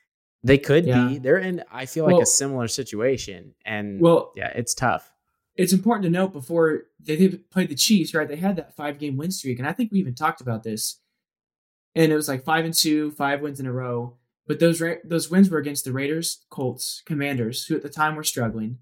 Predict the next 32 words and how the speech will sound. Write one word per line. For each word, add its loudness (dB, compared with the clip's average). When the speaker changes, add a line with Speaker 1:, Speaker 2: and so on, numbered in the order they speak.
Speaker 2:
with -8
wins, -2
Speaker 1:
Mm-hmm. -2
Speaker 2:
Colts 4
again, -2
and -14
Texans. -6
Really 4
not -4
that -8
great -4
a -18
competition. -8
The -4
Chiefs 2
beat 0
'em. -2
Speaker 1:
Right. -10
Speaker 2:
Then 8
they 10
beat 8
the -2
Broncos -2
in -18
a -12
very -4
bad -4
seventeen -8
to -6
ten -8
primetime -8
game. -8